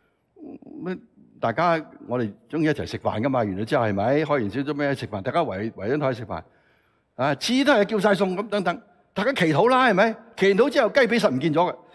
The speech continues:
通常都係咁啊！你同佢一齊食飯嘅時候，你，佢就唔理其他人嘅，係咁教嘅，最靚嗰啲係自己夾，你有你講，佢自己係咁食。有時我哋話出去飲下嘢咁啦，我哋都興啊，不過，不過加拿大就唔興啊，加拿大好興A A制嘅。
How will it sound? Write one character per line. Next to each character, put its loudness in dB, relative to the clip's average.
通 4
常 2
都 6
係 2
咁 -2
啊！ 2
你 2
同 -2
佢 2
一 4
齊 2
食 -4
飯 -4
嘅 2
時 -2
候， -4
你， -6
佢 -4
就 0
唔 -4
理 4
其 -4
他 0
人 -4
嘅， -2
係 0
咁 -2
教 -2
嘅， 0
最 2
靚 2
嗰 0
啲 2
係 2
自 0
己 -10
夾， 0
你 -2
有 2
你 0
講， -4
佢 -20
自 -4
己 -14
係 -2
咁 -8
食。 -10
有 4
時 -2
我 4
哋 2
話 2
出 2
去 4
飲 4
下 2
嘢 4
咁 0
啦， 2
我 2
哋 -2
都 -2
興 0
啊， 2
不 -4
過， 2
不 -16
過 -4
加 0
拿 0
大 -2
就 -2
唔 -8
興 0
啊， -4
加 0
拿 -2
大 -6
好 -4
興 -2
A 0
A -2
制 -2
嘅。 -4